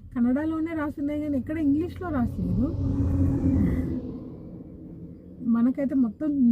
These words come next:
ఎక్కడ చూసినా ఇంగ్లీష్లోనే రాస్తారు కదా, తెలుగులో రాయడమే మన, మర్చిపోయారు మన వాళ్ళు. ఇప్పుడే ఆగి ఇక్కడ టీ తాగాము బయట, ఇంకా చిన్నగా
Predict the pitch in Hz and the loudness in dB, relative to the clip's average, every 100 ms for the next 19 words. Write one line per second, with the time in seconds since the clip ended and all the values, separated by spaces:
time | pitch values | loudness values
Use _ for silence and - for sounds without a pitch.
0 | 226 196 220 262 254 277 294 262 262 254 | 6 2 -2 0 0 -2 2 2 2 0
1 | 262 262 226 208 214 208 220 269 302 254 | 0 0 0 -4 -6 -4 -2 -4 -2 0
2 | 254 254 240 226 233 262 269 233 220 208 | 2 2 2 2 4 6 4 4 4 4
3 | 208 - - 262 233 202 196 196 202 190 | 2 -6 -8 -4 0 2 2 0 -2 -4
4 | - _ _ _ - - - - 196 - | -6 _ _ _ -20 -20 -16 -10 -8 -2
5 | 262 247 226 240 269 - 254 226 262 269 | 0 2 2 2 0 0 0 2 2 2
6 | 247 226 247 226 247 214 214 262 339 - | 2 2 4 4 4 2 -2 -4 -8 -16
7 | - - - - - - 208 214 196 220 | -20 -20 -20 -20 -18 -4 0 2 2 2
8 | 214 220 226 | 4 4 2